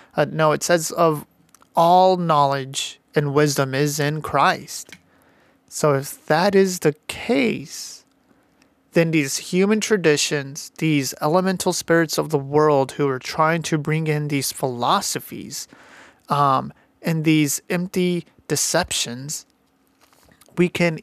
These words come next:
easily fight off. Why is that? Because of Christ and because we are in him. Look at what it says in verse nine. "For in him the whole fullness of deity dwells bodily."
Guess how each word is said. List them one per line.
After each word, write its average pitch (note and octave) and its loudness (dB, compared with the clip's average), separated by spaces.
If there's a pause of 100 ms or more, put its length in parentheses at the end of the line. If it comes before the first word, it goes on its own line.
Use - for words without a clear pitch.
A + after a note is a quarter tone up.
(100)
easily F#3 4
fight D#3+ -2
off. D#3 0 (540)
Why D#3+ 4
is D#3+ 4
that? F#3 2 (540)
Because F3 0
of E3+ -4
Christ E3+ -2 (420)
and E3 0
because D#3 0
we D#3 4
are D3+ 4
in F#3+ 2
him. C#3+ -10 (640)
Look E3+ 0
at A3 4
what A3+ 2
it G#3 2
says G3 4
in D#3+ 0
verse E3 2
nine. F3 -2 (500)
"For D3 2
in E3+ 0
him G3+ 0 (160)
the C#3 2
whole E3+ 4
fullness D3 -2
of C3 -8
deity C3+ -4
dwells B2+ -2
bodily." - -4